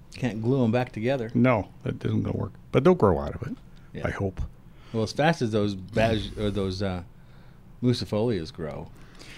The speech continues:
Speaker 2: They already have new shoots at the base.
Speaker 1: I'm sure.
Speaker 2: Yeah, coming up. So, <laughs> although our time's getting short here, we're,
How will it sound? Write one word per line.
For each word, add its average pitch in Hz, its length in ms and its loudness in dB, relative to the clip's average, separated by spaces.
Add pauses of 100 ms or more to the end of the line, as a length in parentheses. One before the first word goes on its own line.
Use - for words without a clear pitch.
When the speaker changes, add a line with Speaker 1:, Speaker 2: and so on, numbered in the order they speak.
(220)
Speaker 2:
They 113 100 4
already 120 240 8
have 104 140 6
new 98 160 4
shoots - 320 0
at 78 100 -8
the 82 60 -8
base. 85 380 -6 (180)
Speaker 1:
I'm 113 120 -2
sure. 143 320 4
Speaker 2:
Yeah, - 260 2
coming 95 280 4
up. - 160 -4
So, - 240 -2 (160)
<laughs> - 1200 -12
although 160 220 12
our 151 100 12
time's 220 280 12
getting 185 200 12
short 220 300 12
here, 123 240 12
we're, 151 240 10